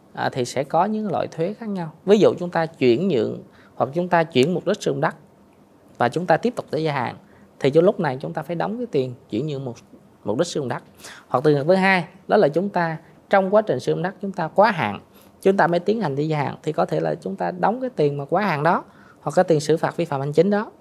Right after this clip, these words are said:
nếu như chúng ta làm cái thủ tục gia hạn. Do vậy khi mà chúng ta nộp hồ sơ vào làm thủ tục gia hạn thì chúng ta nên hỏi rõ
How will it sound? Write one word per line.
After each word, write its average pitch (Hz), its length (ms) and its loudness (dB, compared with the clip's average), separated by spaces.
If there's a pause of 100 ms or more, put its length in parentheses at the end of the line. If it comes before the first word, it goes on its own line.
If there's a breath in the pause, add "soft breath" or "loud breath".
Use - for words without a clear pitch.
(300 loud breath)
nếu 180 120 4
như 233 140 0
chúng 185 200 -6
ta 170 240 -8
làm 135 160 -6
cái 139 100 -10
thủ 139 180 -4
tục - 160 -8
gia 147 120 -8
hạn. 127 180 0 (520 loud breath)
Do 180 140 8
vậy 120 260 4
khi 208 280 6
mà 156 160 2
chúng 170 200 -2
ta 170 340 -2 (240)
nộp 143 200 2
hồ 143 120 0
sơ 175 260 4
vào 131 480 2
làm 123 180 0
thủ 165 100 -2
tục 143 200 -6
gia 151 120 -4
hạn 127 240 -6
thì 135 80 -6
chúng 160 180 -10
ta 175 100 -6
nên 165 180 -6
hỏi 143 200 -4
rõ 143 340 0